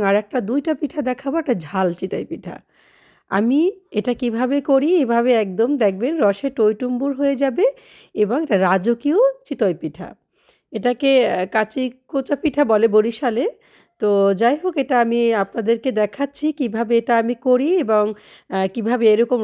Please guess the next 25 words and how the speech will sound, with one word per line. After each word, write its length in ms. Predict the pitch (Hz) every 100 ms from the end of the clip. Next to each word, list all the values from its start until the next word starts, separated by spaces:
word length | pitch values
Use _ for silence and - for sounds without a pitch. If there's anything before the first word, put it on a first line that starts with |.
| 196
রসে 260 | 214 269
টইটুম্বুর 640 | 262 220 233 269 247 254 254
হবে, 160 | 247 285
একদম 320 | 240 190 220 220
ফুলে 380 | - 214 208 220
দেখেন 360 | 202 208 269 269 277
কীরকমের 380 | 233 233 240 240
হচ্ছে 380 | 262 262 - 403 - - - - _ -
এবং 240 | 196 220 220
খুবই 320 | - 240 247 262
মজাদার 520 | 226 214 226 240 277
সুস্বাদু 540 | - 285 269 277 269
করে 260 | 285 294 302 508
আমি 160 | 233 208
কিভাবে 460 | - 226 226 233 277
তৈরি 300 | 262 240 247
করি 220 | 302 359 494 - - _
সেটা 240 | 294 285 214
আমি 100 | 196
আপনাদেরকে 520 | 175 - 165 160 -
দেখাচ্ছি 560 | 160 156 - 170 - - 165
এখন, 300 | - - - - _ - _ -
যে 60 | 240
এটা 160 | 214 254
কিভাবে 440 | 254 220 247 240